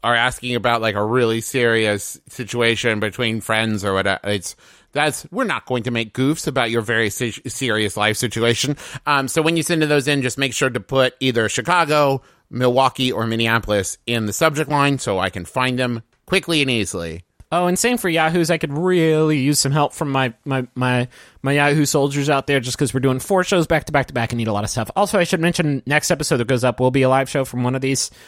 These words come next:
Speaker 2: things, but we're gonna try not to, uh,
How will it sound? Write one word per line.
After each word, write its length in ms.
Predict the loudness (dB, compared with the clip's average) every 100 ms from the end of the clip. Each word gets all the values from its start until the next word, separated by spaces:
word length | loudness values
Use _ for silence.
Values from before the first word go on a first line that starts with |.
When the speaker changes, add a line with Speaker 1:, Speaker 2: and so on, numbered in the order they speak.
| -20 -20 _
Speaker 2:
things, 440 | -2 2 4 4 2
but 260 | 0 2
we're 140 | 2 2
gonna 260 | 4 2 0
try 320 | 0 2 0 -4
not 240 | -2 0 0
to, 340 | 0 0 -2 -6 -4
uh, 240 | -2 -2